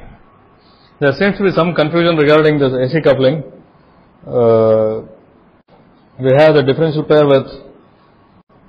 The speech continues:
resistive loads, and the output is A C coupled to a resistor, which can then be connected to any voltage. And for now, let's imagine that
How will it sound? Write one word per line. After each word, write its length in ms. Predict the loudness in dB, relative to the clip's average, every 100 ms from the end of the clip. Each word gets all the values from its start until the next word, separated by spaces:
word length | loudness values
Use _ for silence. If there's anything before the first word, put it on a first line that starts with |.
| _ _ -12
resistive 480 | -4 -2 0 0 2
loads, 400 | 2 2 -2 -12 -20 -20 _ _ _ _ _ _ _ _
and 260 | -8 -4 0
the 60 | 2
output 380 | 2 0 0
is 340 | 0 0 -6 -20 -20 _ _ _ _ _
A 100 | -6 -4
C 100 | -4
coupled 400 | -4 -2 -4 -2
to 420 | -2 -2 -4 -10 -20 _ _ _ _ _ _ _ _ _ _ _ _ _
a 60 | -2
resistor, 520 | 0 0 0 0 2
which 160 | -2 -2
can 160 | -2
then 180 | 0 0
be 80 | 0
connected 400 | -2 -2 -2 -2
to 140 | 0
any 140 | 0 -2
voltage. 360 | -2 -4 -8 -12 -20 _ _ _ _ _
And 240 | -10 -8 -4
for 120 | -2
now, 160 | 0 2
let's 220 | 0 0
imagine 380 | -2 -2 -2 0
that 200 | 0